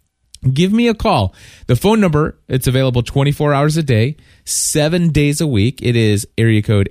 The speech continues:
eight five nine, seven nine five, four zero six seven. I'm gonna give you that number one more time, and I'll s-, probably say it again at the end, eight five nine, seven nine five, four zero six seven. That's, again, twenty-four hours a day, seven days a week. You just call and leave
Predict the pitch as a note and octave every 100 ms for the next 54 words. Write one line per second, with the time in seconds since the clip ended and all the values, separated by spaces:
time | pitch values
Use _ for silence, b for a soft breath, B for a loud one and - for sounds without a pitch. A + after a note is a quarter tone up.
0 | - G#2+ A2+ B2+ C3+ E3 G#2 G2 F2+ G#2+
1 | D3 b b b - - C3 B2 C#3+ D3+
2 | C3+ C3 D#3 F3 C#3+ G#2+ F#2+ F#2+ A2+ -
3 | - - D3+ D#3+ D#3+ C#3 C#3 B2+ A#2 A#2+
4 | B2+ C#3+ - - - A2+ - C#3+ B2+ F#2
5 | F2+ G#2+ A#2+ C#3+ D#3+ E3 D#3+ D#3 D3 C#3
6 | E3+ G3 C#3+ C3 G#3+ B B B D3 D3
7 | D3+ - - D4 A3 D#3 B2+ A#2+ A2 G#2+
8 | G#2 F#2+ B2 D3+ B B B B - C3
9 | C#3 - F3+ G3+ C3+ G#2 G2+ D3 - _
10 | _ _ - - C3+ A#2+ C3+ D3 C#3 D3+
11 | F3+ B2+ G#2+ A2+ - A3+ C4 A#3+ F3 G#3+
12 | E3+ A#2 G#2 G#2+ B2 - - - C#3+ C#3
13 | - - D3 B2 G2+ F#2+ F#2+ - A2 A#2
14 | G#2+ - C#3 D3+ D#3+ E3 D3 D3 D3 C3+
15 | C#3 C3+ C3+ B2 A#2+ C3+ C3 B2+ - -
16 | A#2+ A#2 - A#2 A2+ G2+ G2+ G2